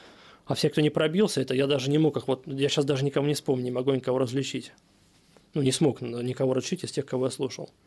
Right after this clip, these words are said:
К чему я это говорю-то, как бы, что талант, как бы, все равно он пробьется, как бы его не запрещали.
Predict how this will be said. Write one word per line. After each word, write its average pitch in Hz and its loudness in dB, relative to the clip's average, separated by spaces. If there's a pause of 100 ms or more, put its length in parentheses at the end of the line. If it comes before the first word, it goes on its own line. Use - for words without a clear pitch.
(640)
К - -18
чему 170 4
я 143 6
это 127 0
говорю-то, 143 2
как 120 -6
бы, 123 -8
что - -6
талант, 226 2
как 156 -2
бы, 156 0
все 180 2
равно 202 4
он 131 0
пробьется, 123 -2
как 131 -6
бы 135 -2
его 127 -2
не 120 -6
запрещали. 123 -8